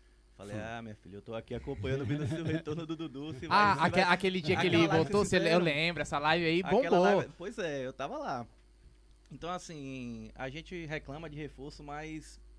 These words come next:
Speaker 1: dos nomes especulados aí da, e do que tem no mercado hoje, eu acho que o Dudu foi um baita reforço
Speaker 2: Foi a
Speaker 1: pra gente,
Speaker 2: melhor
Speaker 1: entendeu?
Speaker 2: contratação brasileira.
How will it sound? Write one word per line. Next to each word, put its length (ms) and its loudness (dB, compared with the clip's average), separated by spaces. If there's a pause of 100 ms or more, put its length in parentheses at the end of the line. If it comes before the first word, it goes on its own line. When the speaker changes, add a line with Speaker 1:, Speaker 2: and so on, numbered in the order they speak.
(180)
Speaker 1:
dos 240 -10
nomes 240 -14
especulados 840 -8
aí 340 -8
da, 460 -6 (720)
e 100 -10
do 140 -8
que 120 -14
tem 120 -10
no 80 -12
mercado 520 -8
hoje, 360 -10 (480)
eu 200 -2
acho 280 -6
que 60 -12
o 40 -10
Dudu 260 -6
foi 200 -12
um 120 -14
baita 300 -4
reforço 420 -12
Speaker 2:
Foi 140 -6
a 20 0
Speaker 1:
pra 40 -4
gente, 120 2
Speaker 2:
melhor 200 6
Speaker 1:
entendeu? 160 0
Speaker 2:
contratação 640 0
brasileira. 880 0